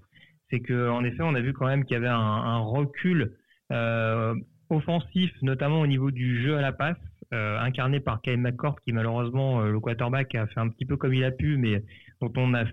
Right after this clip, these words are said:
clairement senti les limites et, euh, et l'aptitude à être totalement clutch. Et en fait, le problème, c'est que, bah, à terme, c'est devenu une attaque un peu caricaturale parce que on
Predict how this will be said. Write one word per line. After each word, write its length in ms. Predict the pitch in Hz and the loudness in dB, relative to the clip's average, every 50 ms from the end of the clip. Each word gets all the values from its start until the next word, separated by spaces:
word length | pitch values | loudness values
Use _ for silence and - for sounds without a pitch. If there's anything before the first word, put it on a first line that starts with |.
| - - - | -6 -10 -6
clairement 340 | - 135 143 147 156 160 151 | -4 -2 0 0 0 0 -2
senti 360 | - - 147 135 - - 147 | -2 -2 -4 -4 -2 -2 0
les 100 | 135 139 | 0 2
limites 460 | 143 143 143 151 156 160 156 - - | 2 2 4 4 4 2 0 0 -2
et, 200 | 127 120 117 117 | 0 0 2 2
euh, 440 | 113 110 110 107 107 104 104 107 - | 2 2 2 2 2 0 0 0 0
et 60 | - | 0
l'aptitude 500 | 113 120 123 123 - 139 131 - 156 139 | -2 -2 -2 -2 -4 -6 -4 -2 -2 0
à 60 | 127 | 0
être 200 | 120 120 - - | -2 -2 -4 -6
totalement 460 | 123 - 131 131 135 127 120 120 120 117 | -4 -4 -4 -2 -2 -2 0 0 -2 0
clutch. 380 | 113 131 160 185 - - - - _ _ _ _ - _ _ _ _ - - | 0 -2 -2 -2 -4 -6 -8 -8 _ _ _ _ -20 _ _ _ _ -8 -4
Et 80 | 113 | -2
en 80 | 110 104 | -2 -2
fait, 180 | 107 147 143 135 | -2 -2 -2 -2
le 80 | 123 | -2
problème, 300 | 104 98 113 123 147 160 - | -2 -2 0 0 0 0 -2
c'est 120 | 131 117 | -4 -6
que, 200 | - - 117 110 | -4 -2 -2 -2
bah, 200 | 107 107 107 107 | 0 0 -2 -2
à 80 | 107 101 | -2 -2
terme, 260 | - 143 147 143 127 - | 0 0 0 0 0 0
c'est 80 | 120 | -2
devenu 220 | 110 113 113 120 120 | -2 0 2 2 2
une 60 | 117 | 2
attaque 260 | 113 113 131 120 - | 2 0 0 -2 -2
un 80 | 117 110 | -2 -2
peu 140 | 117 127 | -2 -2
caricaturale 760 | 117 - 123 113 117 113 - 117 113 131 139 165 202 220 196 | -2 -2 0 -2 0 0 -2 -2 -2 0 0 0 0 0 0
parce 180 | - 123 110 117 | -2 -2 -4 -2
que 260 | - 127 123 117 117 120 - _ _ _ _ _ _ _ _ _ _ _ _ | -2 -2 0 0 -2 -4 -8 _ _ _ _ _ _ _ _ _ _ _ _
on 160 | - 143 143 | -2 0 0